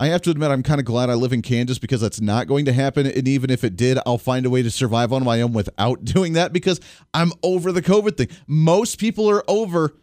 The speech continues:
the covid thing. We don't wanna talk about the vaccine anymore. We don't wanna talk about mask mandates anymore. I am on the teetering point of taking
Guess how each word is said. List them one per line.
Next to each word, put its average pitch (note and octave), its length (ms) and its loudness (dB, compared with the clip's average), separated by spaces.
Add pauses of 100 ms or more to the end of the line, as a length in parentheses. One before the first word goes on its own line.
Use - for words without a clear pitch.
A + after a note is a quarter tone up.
(220)
the F3 140 0
covid A#3 420 -2
thing. A2 180 0
We C#3 100 4
don't F#3+ 100 2
wanna F#3 140 -2
talk F#3 340 -2
about G3+ 220 0
the E3+ 80 -4
vaccine D3+ 560 0
anymore. C3 320 0
We D#3+ 100 -2
don't D#3+ 140 -2
wanna D#3 140 -4
talk E3+ 280 -2
about F#3+ 200 0
mask D3 260 0
mandates B2+ 400 0
anymore. A#2+ 400 0 (320)
I E3+ 160 0
am F3 260 0
on G#3 300 0
the G3 80 0
teetering G3+ 540 0
point E3+ 360 0
of D3 160 0
taking E3 560 -2